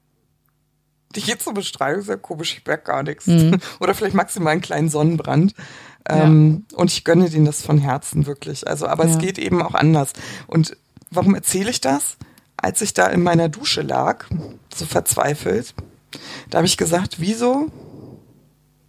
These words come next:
Speaker 1: Also erstmal habe ich wieder gedacht, es ist jetzt wieder so eine Endstufe meines Lebens. Also man fühlt sich dann ja so gescheitert in allen Punkten.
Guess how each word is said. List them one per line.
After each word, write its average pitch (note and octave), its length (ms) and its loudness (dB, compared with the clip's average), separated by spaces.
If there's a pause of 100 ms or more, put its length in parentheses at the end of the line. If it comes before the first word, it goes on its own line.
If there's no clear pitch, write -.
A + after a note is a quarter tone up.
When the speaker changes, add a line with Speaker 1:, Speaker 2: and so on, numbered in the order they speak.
(680)
Speaker 1:
Also D#3 180 -2
erstmal - 260 4
habe F#3+ 80 2
ich - 120 -6
wieder F3+ 180 -2
gedacht, F3+ 420 -4 (200)
es - 180 -4
ist - 60 -6
jetzt F#3 220 -6
wieder F3 160 2
so E3 120 -6
eine E3 260 0
Endstufe G3 520 0
meines E3+ 340 2
Lebens. G3+ 560 -2 (240)
Also E3 180 -4
man E3 100 4
fühlt - 240 -8
sich - 120 -10
dann - 220 0
ja F3 80 -4
so E3+ 260 -10 (340)
gescheitert F3 520 -2
in G3 100 0
allen D#3+ 200 4
Punkten. C4 580 0